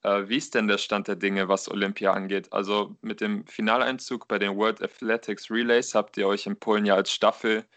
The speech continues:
äh, oder habt ihr als Staffelteam das Olympiaticket gebucht. Dazu auch natürlich erstmal herzlichen Glückwunsch.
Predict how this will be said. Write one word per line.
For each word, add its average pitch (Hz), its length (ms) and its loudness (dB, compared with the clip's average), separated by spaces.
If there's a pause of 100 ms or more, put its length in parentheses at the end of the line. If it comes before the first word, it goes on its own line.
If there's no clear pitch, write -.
(420)
äh, - 100 -4
oder 98 300 4
habt 110 200 -2
ihr 98 80 2
als 95 140 -4
Staffelteam 110 680 -2
das 98 300 -6
Olympiaticket 117 840 -6
gebucht. 131 480 -8 (560)
Dazu 101 440 0
auch 104 120 0
natürlich 101 480 -2
erstmal 101 320 -2
herzlichen 101 400 -4
Glückwunsch. 107 640 -8